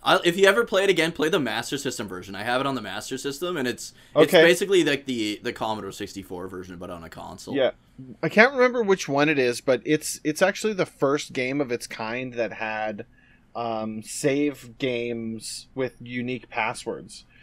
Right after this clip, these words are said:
Speaker 2: It's 'cause it would be your bank account. Your bank account would spit you out a code,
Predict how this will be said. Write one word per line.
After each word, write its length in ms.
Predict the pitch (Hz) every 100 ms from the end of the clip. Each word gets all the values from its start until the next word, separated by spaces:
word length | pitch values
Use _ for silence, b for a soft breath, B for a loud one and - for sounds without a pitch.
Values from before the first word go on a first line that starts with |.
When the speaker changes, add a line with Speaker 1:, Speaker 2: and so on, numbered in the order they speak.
| b b
Speaker 2:
It's 80 | -
'cause 180 | 156 135
it 80 | 139
would 140 | 139
be 100 | 143
your 120 | 139
bank 300 | 113 147 160
account. 440 | 135 139 117 - 139
Your 80 |
bank 260 | 127 139 151
account 300 | - 147 123
would 160 | 123 -
spit 340 | - - 156
you 160 | 139 131
out 80 |
a 60 | 117
code, 480 | - 123 139 190